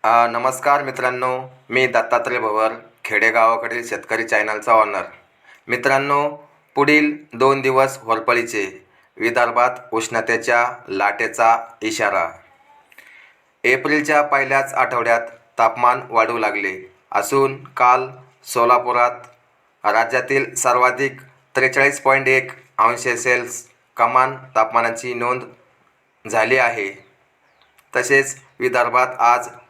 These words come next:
उष्णतेच्या लाटेचा इशारा भी देण्यात आला आहे. मराठवाड्यात पुढील तीन दिवस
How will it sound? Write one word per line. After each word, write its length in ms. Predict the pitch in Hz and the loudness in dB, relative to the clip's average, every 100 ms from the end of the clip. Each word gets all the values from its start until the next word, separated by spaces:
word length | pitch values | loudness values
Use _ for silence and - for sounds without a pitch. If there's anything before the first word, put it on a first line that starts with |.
| 117 | -8
उष्णतेच्या 720 | 117 123 117 120 120 127 131 - - - | -4 -4 0 -2 2 0 0 -8 -20 -6
लाटेचा 600 | 110 113 120 113 123 120 - | -4 -2 -4 0 0 0 -4
इशारा 560 | 123 127 120 127 135 104 | -8 -2 2 4 2 -4
भी 340 | 131 139 139 - _ _ _ _ 104 | -8 -8 -10 -20 _ _ _ _ 0
देण्यात 460 | 120 123 131 - | 0 2 -2 0
आला 200 | 113 117 | 2 4
आहे. 500 | 117 110 104 92 - _ _ _ _ _ _ _ _ _ _ | 4 2 -4 -10 -16 _ _ _ _ _ _ _ _ _ _
मराठवाड्यात 680 | 113 117 120 127 127 123 127 127 - _ _ _ _ _ _ | 0 0 0 0 2 2 0 -2 -14 _ _ _ _ _ _
पुढील 560 | 147 143 143 147 - _ _ _ _ _ _ _ _ _ _ - | 0 2 0 -4 -16 _ _ _ _ _ _ _ _ _ _ -2
तीन 200 | 143 139 | 0 2
दिवस 420 | 131 131 131 | 2 4 2